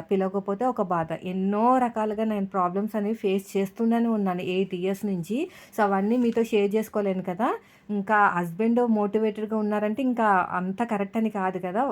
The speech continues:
వాళ్ళ దగ్గర నుంచి కూడా ఏదో ఒక, ఒక ఉండే ఉంటది నెగిటివ్ అనేది. So, వాటిని దాటుకుంటూ నేను ఇవి చేసుకుంటున్నానండి. ప్రతిరోజు మన రోజు కాదు, ఏదో ఒక రోజు మనకి బాధ కలుగుతుంది మనసుకి.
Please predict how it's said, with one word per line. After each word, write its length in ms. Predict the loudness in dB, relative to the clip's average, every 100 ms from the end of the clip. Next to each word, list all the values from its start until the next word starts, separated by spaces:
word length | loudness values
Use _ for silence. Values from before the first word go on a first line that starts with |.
| -2
వాళ్ళ 220 | -2 0 -2
దగ్గర 200 | -2 0
నుంచి 160 | 0 -2
కూడా 200 | -2 0 2 2
ఏదో 140 | 0
ఒక, 120 | 0
ఒక 240 | 0 0 0 -2 -4 -12 _
ఉండే 300 | -2 2 2
ఉంటది 400 | 2 2 0 -4 -10 -8
నెగిటివ్ 380 | -4 -2 0 0
అనేది. 360 | 0 -2 -2 -2 -6 -20 -4
So, 60 | 2
వాటిని 380 | 6 6 6 0 4
దాటుకుంటూ 540 | 4 4 -2 -2 -2
నేను 240 | 0 2 2
ఇవి 200 | 0 0
చేసుకుంటున్నానండి. 840 | 0 -2 0 -2 0 -2 -2 0 0 0 -6 -4
ప్రతిరోజు 880 | -4 -2 -2 0 2 4 4 4 2 0 2
మన 120 | 2 2
రోజు 260 | 2 2
కాదు, 300 | 2 2 0 -2 0
ఏదో 180 | 2 0
ఒక 160 | 0 0
రోజు 140 | 2
మనకి 260 | 0 0 0
బాధ 280 | 2 2 2
కలుగుతుంది 420 | 0 -2 -4 -6
మనసుకి. 460 | -4 -4 -8 -14